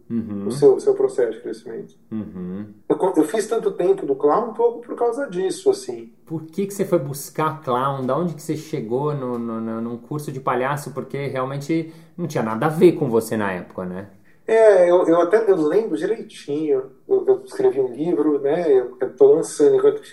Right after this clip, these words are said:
Speaker 2: eu tô falando hoje, o livro vai entrar aqui na semana.
Speaker 1: Aham.
Speaker 2: Então, quando vocês ouvirem, já estará
Speaker 1: Ó,
Speaker 2: agora,
Speaker 1: tá no
Speaker 2: mas
Speaker 1: ar.
Speaker 2: eu
Speaker 1: Life, Lifelong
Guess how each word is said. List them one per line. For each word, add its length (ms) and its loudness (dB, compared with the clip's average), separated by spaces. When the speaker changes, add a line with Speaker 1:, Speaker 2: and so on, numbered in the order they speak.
Speaker 2:
eu 80 2
tô 120 -2
falando 360 6
hoje, 320 8
o 180 -2
livro 240 0
vai 100 4
entrar 160 0
aqui 100 2
na 80 0
semana. 540 2
Speaker 1:
Aham. 540 -8
Speaker 2:
Então, 120 -10
quando 220 -6
vocês 260 -2
ouvirem, 480 0
já 160 0
estará 720 -2
Speaker 1:
Ó, 420 2
Speaker 2:
agora, 140 4
Speaker 1:
tá 100 0
no 100 2
Speaker 2:
mas 40 2
Speaker 1:
ar. 260 0
Speaker 2:
eu 100 0
Speaker 1:
Life, 420 6
Lifelong 840 4